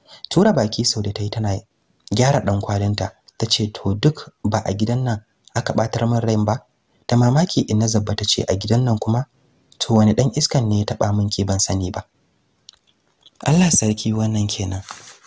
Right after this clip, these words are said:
Duka-duka a nan zan dakata, sai mun haɗe da ku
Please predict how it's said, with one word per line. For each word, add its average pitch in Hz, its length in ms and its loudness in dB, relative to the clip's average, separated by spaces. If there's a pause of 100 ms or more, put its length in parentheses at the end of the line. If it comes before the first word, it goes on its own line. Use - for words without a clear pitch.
(160)
Duka-duka 147 520 0
a 113 60 -2
nan 117 140 2
zan 107 200 0
dakata, 104 420 -4
sai - 180 -2
mun 127 160 -2
haɗe 107 240 -4
da 101 100 -4
ku - 140 -6